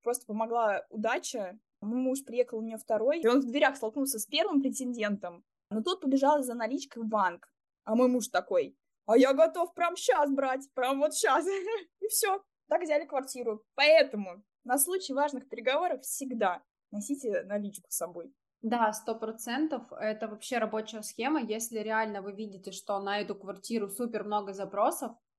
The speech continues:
Speaker 2: если вы возьмете с собой деньги и будете готовы отдать в этот момент, то намного больше вероятность, что не сойдутся на добром слове, не скажут: «Ладно, мы подождем ваши деньги». Э, скорее всего, скажут: «Да, хорошо, мы согласны», и все.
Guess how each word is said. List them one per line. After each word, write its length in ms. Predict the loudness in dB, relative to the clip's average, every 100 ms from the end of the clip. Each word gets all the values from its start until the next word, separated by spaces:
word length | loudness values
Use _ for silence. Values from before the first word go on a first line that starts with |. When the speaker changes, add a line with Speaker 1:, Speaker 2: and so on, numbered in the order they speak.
| _
Speaker 2:
если 360 | -4 -2 -2 -4
вы 140 | -4 -6
возьмете 420 | -6 -4 -6 -6
с 100 | -10
собой 260 | -8 -6 -6
деньги 460 | 0 0 0 -4
и 40 | -6
будете 360 | -6 -10 -10
готовы 360 | -10 -2 0 0
отдать 340 | -2 -2 -4 -4
в 40 |
этот 240 | -6 -6 -8
момент, 420 | -8 -4 -4 -4 _ _ _
то 380 | 2 4 4 2
намного 380 | -2 -2 -2 -4
больше 360 | -6 -6 -8 -8
вероятность, 540 | -4 0 0 0 -6
что 540 | -8 -6 -2 0 -2 -4
не 300 | -8 -4 -2
сойдутся 500 | 0 0 -2 -2 -4 -2
на 80 |
добром 340 | 0 0 0 -6
слове, 320 | 2 2 2
не 100 | -2
скажут: 300 | -6 -8 -2
«Ладно, 280 | 0 0 -2
мы 100 | -4
подождем 460 | -2 -2 -2 -2 0
ваши 500 | -2 -2 -4 -8 -12
деньги». 560 | -10 -6 -4 -2 -2 -4 _ -8
Э, 100 | -6
скорее 320 | 0 4 4
всего, 260 | 2 0 0
скажут: 420 | 4 2 2 0
«Да, 200 | 2 2
хорошо, 380 | 0 -8 -2 -2
мы 120 | -2
согласны», 680 | -6 -6 -4 -4 -6 -8 -10
и 40 |
все. 380 | -12 -12 -10 -12